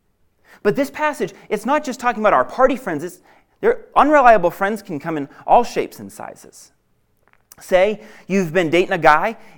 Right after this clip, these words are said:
and things are getting kinda serious and he invites you to move in with him,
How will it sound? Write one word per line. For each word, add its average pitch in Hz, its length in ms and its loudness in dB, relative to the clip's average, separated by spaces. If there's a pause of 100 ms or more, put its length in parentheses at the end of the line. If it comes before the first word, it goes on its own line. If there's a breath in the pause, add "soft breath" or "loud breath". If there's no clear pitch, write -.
(120)
and 165 580 -2 (200)
things 190 200 -2
are 185 80 0
getting 170 280 -2
kinda 175 200 -8
serious 202 600 -2
and 160 220 -10
he 185 140 -8
invites 165 480 -2
you 202 80 -8
to 175 80 -4
move 151 240 -4
in 170 160 -8
with 214 180 -6
him, 233 240 -8